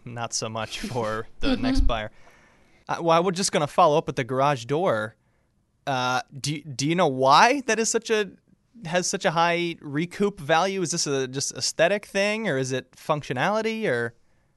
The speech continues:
Speaker 2: A lot of it is the curb appeal, just because if you have a dented garage door, an old garage door that looks crappy, that doesn't work very well anymore,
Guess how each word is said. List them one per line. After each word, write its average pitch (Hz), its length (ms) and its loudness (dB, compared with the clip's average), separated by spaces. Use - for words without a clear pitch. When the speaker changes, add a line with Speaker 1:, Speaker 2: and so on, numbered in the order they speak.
Speaker 2:
A 262 60 4
lot 233 260 4
of 262 80 -4
it 311 160 -2
is 208 120 -10
the 202 100 -10
curb 196 240 -10
appeal, 254 380 -8
just 202 240 -10
because 196 580 -8
if 214 160 -8
you 214 80 -6
have 208 180 -2
a 196 60 -6
dented 202 680 -6
garage 202 380 -2
door, 208 260 -2
an 170 240 -10
old 190 260 -8
garage 190 380 -6
door 196 220 -6
that 180 120 -6
looks 165 160 -10
crappy, 208 520 -4
that 180 140 -8
doesn't - 300 -14
work 240 280 -4
very 226 240 0
well 220 260 2
anymore, 214 640 -4